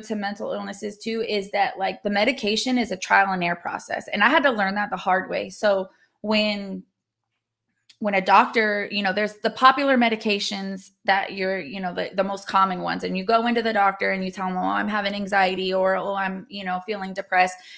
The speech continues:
There's, like, three or four most common medications that they'll put you on. They'll just slap you on that, right? "Go home in thirty days. If it's not helping, let me know and we'll switch you to something else." Well,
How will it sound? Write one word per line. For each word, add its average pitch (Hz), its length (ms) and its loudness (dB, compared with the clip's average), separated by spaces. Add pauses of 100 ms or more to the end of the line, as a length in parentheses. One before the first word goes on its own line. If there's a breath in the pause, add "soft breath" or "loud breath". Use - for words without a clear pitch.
(120 loud breath)
There's, 214 260 6
like, 226 240 4 (140)
three 277 260 2
or 285 120 4
four 220 400 6
most 202 380 0
common 185 400 0
medications 180 600 -4
that 175 160 -4
they'll - 140 -6
put - 260 -12
you - 100 -16
on. - 200 -6
They'll 175 100 -4
just - 480 -12
slap 156 320 0
you - 160 -12
on - 160 -14
that, - 140 -18
right? 214 240 2 (460 soft breath)
"Go 240 120 8
home 240 580 6
in 220 140 2
thirty 233 280 4
days. 214 420 2
If 214 200 -2
it's 208 160 -8
not 202 200 4
helping, 196 340 2
let 196 160 2
me 202 140 -6
know 190 220 4
and 185 80 -2
we'll 180 80 -6
switch - 260 -8
you 180 80 -6
to 175 60 -6
something 180 360 -6
else." - 260 -8
Well, 208 360 2